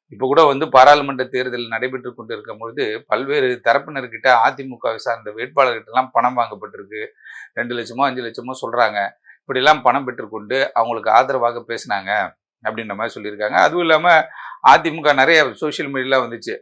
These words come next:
அதிமுகவினுடைய, ஆ, முக்கியமான ஒரு இதுல, அதாவது சொ-, ப-, எடப்பாடி பழனிசாமி அவர்கள் அறிவித்ததாக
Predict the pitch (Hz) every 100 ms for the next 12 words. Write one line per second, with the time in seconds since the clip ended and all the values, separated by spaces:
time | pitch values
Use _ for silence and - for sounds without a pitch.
0 | 120 139 139 127 131 117 107 104 110 135
1 | 117 98 - _ _ _ - 117 110 107
2 | 110 110 107 113 117 127 139 139 139 120
3 | 117 107 101 110 117 107 - 110 123 117
4 | 120 104 101 101 98 - 110 101 98 -
5 | 113 143 151 151 120 127 135 139 120 117
6 | 107 104 101 123 131 120 101 95 95 117
7 | 135